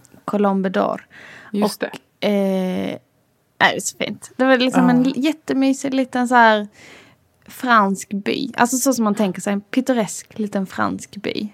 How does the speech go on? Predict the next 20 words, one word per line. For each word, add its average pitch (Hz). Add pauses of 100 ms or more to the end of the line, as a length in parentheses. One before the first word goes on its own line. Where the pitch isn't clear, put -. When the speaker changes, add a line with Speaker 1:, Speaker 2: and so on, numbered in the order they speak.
Speaker 1:
Alltså 208
pytteliten. 214
Speaker 2:
Ja. - (360)
Speaker 1:
Och 220
så 240
ligger 214
det 196
här 180
hotellet, 196 (380)
eh, 202 (440)
som 226
bara 220
är 208
så 214
här 185 (220)
en 214
liten 208
oas 208
med 196
typ -